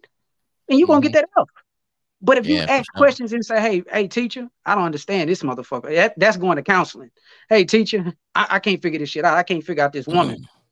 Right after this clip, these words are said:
Speaker 1: Can you help me?"
Speaker 2: Yeah.
Speaker 1: You ask questions when you don't know answers. I don't care if it's to, like, say, Floyd, you married, I'm married.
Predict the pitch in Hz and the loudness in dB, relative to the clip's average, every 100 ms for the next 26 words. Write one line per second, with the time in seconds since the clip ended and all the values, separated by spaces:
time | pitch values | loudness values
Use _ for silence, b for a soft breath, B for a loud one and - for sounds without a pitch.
0 | _ - 170 175 143 226 180 143 - _ | _ 0 2 4 4 4 2 -6 -6 _
1 | _ _ _ _ _ _ - 95 180 285 | _ _ _ _ _ _ -6 2 2 4
2 | 262 220 - 269 254 214 214 202 214 190 | 2 0 2 2 2 -2 -2 0 0 0
3 | 214 180 175 202 214 143 127 226 262 - | 0 0 0 0 -2 -6 -4 -2 0 2
4 | 233 190 175 - 190 151 - 156 170 - | 2 2 -4 -2 0 0 2 2 2 0
5 | 151 214 165 135 202 175 135 113 - 180 | 0 2 2 2 0 2 0 -2 -2 -2
6 | 151 135 120 | -2 -4 -8